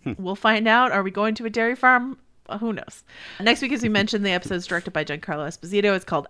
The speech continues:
Speaker 2: Axe and Grind, along our X and Y trajectory here in this season. We know some things. So we're gonna talk about the promo for a second. If you're the kind of person who does not like to watch the promos,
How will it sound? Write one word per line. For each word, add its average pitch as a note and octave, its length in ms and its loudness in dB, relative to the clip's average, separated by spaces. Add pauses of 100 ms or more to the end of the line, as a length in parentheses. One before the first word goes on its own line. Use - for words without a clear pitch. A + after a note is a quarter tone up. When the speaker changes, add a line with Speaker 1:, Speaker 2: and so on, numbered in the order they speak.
Speaker 2:
Axe F3 360 2
and E3+ 400 -6
Grind, G3 640 2 (100)
along D#3+ 420 0
our C#3+ 380 -2 (280)
X - 320 -4
and D3 220 -6
Y E3+ 800 6
trajectory C4 560 4
here B3+ 200 6
in A3+ 120 6
this G#3+ 180 2
season. B3+ 840 2
We G#3+ 200 -2
know G#3+ 240 4
some A3+ 180 -2
things. G#3 180 -2
So A3 80 -2
we're A#3+ 120 0
gonna E4 100 2
talk C#4+ 160 0
about G#3+ 120 0
the - 80 -12
promo D#3+ 240 0
for D#3 60 -6
a - 40 -8
second. - 220 -8
If E3 120 -14
you're B3 220 0
the D4 80 -8
kind E4 180 0
of C4 80 -2
person A#3 300 2
who G3 120 0
does F3 160 -4
not F3 320 4
like A3 220 -4
to G3+ 160 -2
watch E3 340 2
the - 80 -10
promos, E4 400 -2